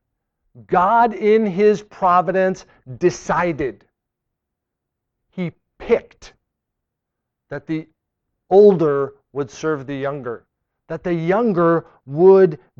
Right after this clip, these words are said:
be prominent, that these two would be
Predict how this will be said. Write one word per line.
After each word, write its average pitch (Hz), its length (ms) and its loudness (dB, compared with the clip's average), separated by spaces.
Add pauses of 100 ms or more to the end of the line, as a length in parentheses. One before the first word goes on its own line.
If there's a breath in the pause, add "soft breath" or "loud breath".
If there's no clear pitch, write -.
be 185 480 -2 (240 soft breath)
prominent, 175 600 -2
that 165 180 -4
these 208 380 -4
two 226 260 -4
would 175 420 0
be 202 380 -2